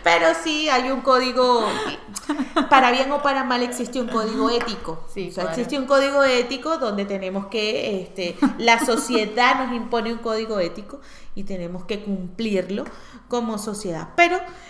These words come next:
Speaker 1: este, sí hay muchas cosas que se pueden aceptar.
Speaker 2: <laughs>
Speaker 1: Hay
Speaker 2: Y
Speaker 1: muchas
Speaker 2: que no
Speaker 1: cosas
Speaker 2: sea pijama en la
Speaker 1: que no sean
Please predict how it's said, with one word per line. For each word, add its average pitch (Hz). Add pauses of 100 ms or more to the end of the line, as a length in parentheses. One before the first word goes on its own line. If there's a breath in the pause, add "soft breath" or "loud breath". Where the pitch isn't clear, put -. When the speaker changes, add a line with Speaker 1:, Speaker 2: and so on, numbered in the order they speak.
(140 loud breath)
Speaker 1:
este, 202
sí 269
hay 269
muchas 269
cosas 247
que 240
se 226
pueden 196
aceptar. 196
Speaker 2:
<laughs> 262
Speaker 1:
Hay 196
Speaker 2:
Y 196
Speaker 1:
muchas 208
Speaker 2:
que 214
no 208
Speaker 1:
cosas 220
Speaker 2:
sea 202
pijama 196
en 196
la 196
Speaker 1:
que 220
no 214
sean 220